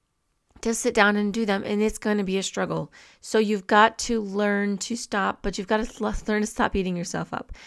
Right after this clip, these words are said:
You've gotta learn to stop demanding perfection of yourself right out of the gate.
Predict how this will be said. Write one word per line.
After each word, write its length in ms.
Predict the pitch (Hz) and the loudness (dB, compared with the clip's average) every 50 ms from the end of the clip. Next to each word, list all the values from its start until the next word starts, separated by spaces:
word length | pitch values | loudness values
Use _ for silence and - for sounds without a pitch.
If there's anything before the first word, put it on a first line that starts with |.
| - - _ | -20 -16 _
You've 140 | - 180 - | -10 -4 2
gotta 240 | 220 220 226 226 214 | 2 4 4 4 4
learn 340 | 202 214 208 208 208 202 | 2 2 2 2 2 0
to 180 | 196 - - 202 | -2 -4 -6 -6
stop 540 | - - - - 220 220 196 185 185 - - - _ _ _ _ _ _ _ _ _ _ _ _ _ _ _ _ _ _ _ _ _ _ _ _ _ _ _ _ _ _ - | -8 -8 -6 -2 0 2 2 2 0 -2 -8 -18 _ _ _ _ _ _ _ _ _ _ _ _ _ _ _ _ _ _ _ _ _ _ _ _ _ _ _ _ _ _ -2
demanding 640 | - 220 214 214 220 214 214 226 233 233 233 226 | 0 2 4 6 6 8 8 8 8 8 8 8
perfection 540 | - - 220 208 - 220 220 - - 220 208 | 8 6 6 6 2 2 2 0 -2 -2 -2
of 140 | - 196 185 | -2 -2 -2
yourself 460 | 196 196 - - - 185 185 185 - | -2 -4 -4 -2 -2 -2 -2 -2 -4
right 320 | - 170 175 180 190 202 - - | -4 -2 0 2 2 2 2 2
out 180 | 165 180 190 | 2 2 2
of 120 | 190 180 - | 0 -2 -4
the 80 | 185 | -6
gate. 520 | 151 - - - - - - - - - | -4 -2 -2 -2 -2 -4 -8 -12 -12 -12